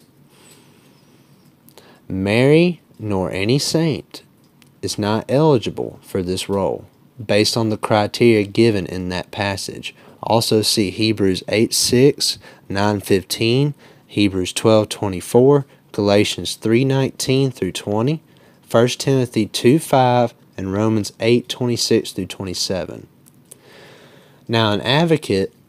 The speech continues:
according to the Merriam-Webster Dictionary, is one who pleads the cause of another before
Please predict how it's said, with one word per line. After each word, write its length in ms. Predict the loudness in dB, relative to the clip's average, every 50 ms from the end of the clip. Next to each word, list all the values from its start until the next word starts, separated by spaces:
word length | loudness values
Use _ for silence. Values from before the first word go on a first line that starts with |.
| _ _
according 460 | -12 -8 -4 0 0 2 2 2 0
to 140 | 0 -2 -2
the 100 | -2 0
Merriam-Webster 920 | 0 0 2 2 2 2 2 0 0 0 2 2 2 2 0 -2 -6 -8 -4
Dictionary, 840 | 0 2 2 2 0 -2 -8 -8 -8 -6 -6 -6 -6 -6 -6 -8 -12 _ _ _ _ _ _ _ _ _ -20 -20 _ _ _ _ _ _ _ _ -20 -20 _ _ -20 -20 -20 -20 -20 -20 -20 -20 -20 -20 -20 -20 _ _ _ _ _ _ _ _ _ _ _
is 200 | 0 0 0 2
one 260 | 2 2 4 4 4
who 180 | 4 4 2 2
pleads 540 | 0 0 0 2 4 4 2 2 -2 -4 -4
the 140 | -4 -4 -4
cause 580 | -2 0 2 4 4 4 4 4 4 2 2
of 120 | 0 0 0
another 500 | 0 0 2 2 2 4 4 2 2 0
before 640 | -2 -6 -8 -4 0 2 4 4 4 4 4 2